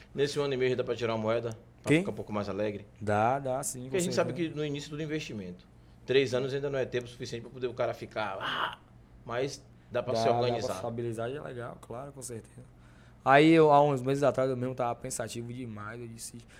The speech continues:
Speaker 2: não é aquela desistência porque não tava dando certo, é porque as coisas tava, tipo, dando muito, muito errado assim, entendeu?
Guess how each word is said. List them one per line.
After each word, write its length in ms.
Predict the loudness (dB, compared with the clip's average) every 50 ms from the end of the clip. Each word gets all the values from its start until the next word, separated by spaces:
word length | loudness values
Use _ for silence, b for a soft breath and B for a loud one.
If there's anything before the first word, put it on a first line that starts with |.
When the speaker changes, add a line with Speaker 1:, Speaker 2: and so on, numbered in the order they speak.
| B B -2
Speaker 2:
não 140 | 4 6 8
é 140 | 8 10 8
aquela 280 | 8 8 6 6 6
desistência 640 | 6 4 -2 -4 -4 -6 -6 -6 -6 -4 -4 -6 -6
porque 240 | -6 -8 -6 -4 -4
não 100 | -4 -4
tava 220 | -4 -4 -4 -4
dando 180 | -4 -6 -8 -8
certo, 220 | -10 -12 -10 -10
é 40 | -12
porque 160 | -12 -10 -10
as 100 | -10 -10
coisas 220 | -6 -4 -4 -4 -4
tava, 360 | -4 -6 -4 -4 -6 -6 -10 -16 -20 -20 -20 -20 b b b b b b b b b b b b -20
tipo, 140 | -20 -20 -20 -12
dando 300 | -6 -4 -2 -2 -2 -2
muito, 480 | -4 -6 -6 -6 -4 -6 -6 -4 -4 -6 -6 -6 -8 -12 -14 -18 -20 -20 -20 -20 -20 -20 -20 -20 -20 -20
muito 220 | -20 -14 -8 -6 -4
errado 360 | -2 -2 0 2 0 2 0
assim, 580 | -2 -2 -4 -8 -8 -8 -8 -8 -8 -10 -12 -14
entendeu? 240 | -12 -8 -8 -8 -8